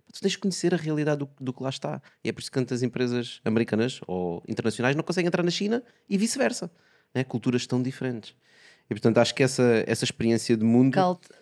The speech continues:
Speaker 2: cultura como a estratégia ao pequeno almoço, não é?
Speaker 1: Exatamente, José, gosto muito dessa frase.
Speaker 2: Ah, eu adoro.
Speaker 1: Mas depois tens o que ouves nos podcasts Silicon Valley que dizem, "Não,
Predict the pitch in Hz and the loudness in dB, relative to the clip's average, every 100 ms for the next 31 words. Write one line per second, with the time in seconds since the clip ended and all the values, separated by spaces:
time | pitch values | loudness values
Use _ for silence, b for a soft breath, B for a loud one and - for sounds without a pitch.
0 | _ 180 175 208 214 214 208 202 190 190 | _ -6 0 2 4 4 2 2 0 -2
1 | 185 190 185 196 - 202 202 170 170 - | 0 2 2 -2 -2 -2 0 0 -2 -6
2 | 139 127 90 85 95 87 87 90 92 92 | -6 -6 -8 -4 -2 -4 -6 -6 -4 -4
3 | 98 90 92 95 90 87 - - 135 156 | -8 -8 -8 -6 -8 -10 -10 -6 -4 -2
4 | 156 135 - b b b 127 151 - 170 | -2 -4 -6 b b b 4 4 4 6
5 | 127 - 123 110 107 - _ _ - 110 | 6 8 6 6 2 -6 _ _ -4 2
6 | 117 104 104 - 95 - 90 - 92 90 | 4 4 0 -4 -8 -6 -6 -4 -6 -4
7 | 101 104 113 131 143 104 98 143 262 135 | -2 2 2 2 -2 -6 -2 -2 -2 -6